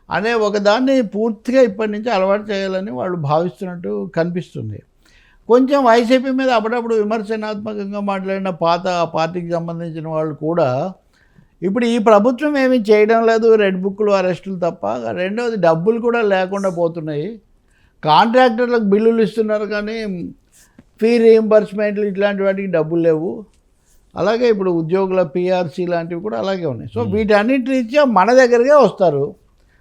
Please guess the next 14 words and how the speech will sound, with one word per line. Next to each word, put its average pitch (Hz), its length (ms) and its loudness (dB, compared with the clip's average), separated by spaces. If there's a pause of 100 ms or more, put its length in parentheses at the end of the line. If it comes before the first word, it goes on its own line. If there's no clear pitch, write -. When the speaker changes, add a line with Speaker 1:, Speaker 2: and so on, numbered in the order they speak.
(160)
Speaker 1:
మళ్ళీ 214 220 4
జగన్ 196 400 4
దగ్గరికి 233 280 2
రావడం 220 320 4
ఖాయం. 160 560 0 (640)
అందుకనే 254 340 -2
మీరు 254 220 2 (100)
గమనిస్తే, 220 520 0
నాకు 196 200 -4
ఎవరో 190 260 -4
ఒక 190 120 -6
ఆయన 190 240 -4
చెప్తున్నాడు, 165 460 -8 (1120)
ఆ, - 240 -8